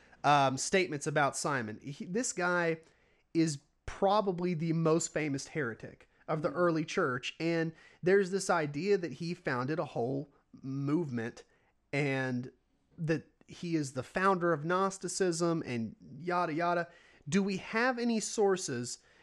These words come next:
Speaker 1: that are one hundred percent reliable that authenticate this idea? No. The sources do come probably about a hundred years after Acts was written.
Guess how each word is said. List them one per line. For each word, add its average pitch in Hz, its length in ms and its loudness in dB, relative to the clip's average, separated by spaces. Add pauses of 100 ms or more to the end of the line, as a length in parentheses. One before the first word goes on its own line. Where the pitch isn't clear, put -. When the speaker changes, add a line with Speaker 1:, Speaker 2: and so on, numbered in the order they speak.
(120)
Speaker 1:
that 160 340 4
are 151 480 2 (320)
one 160 160 2
hundred 208 400 0
percent 208 320 -2
reliable 151 840 0 (760)
that 151 380 0 (160)
authenticate 156 720 -2
this 139 180 -10
idea? 147 520 -6 (380)
No. 170 600 0 (320)
The 160 300 0
sources 214 560 0
do 190 260 -2
come 208 300 -2
probably 196 320 2
about 208 160 2
a 151 60 0
hundred 180 380 -2
years 180 220 -2
after 143 580 -2
Acts 151 300 -2
was 143 180 -10
written. 131 380 -8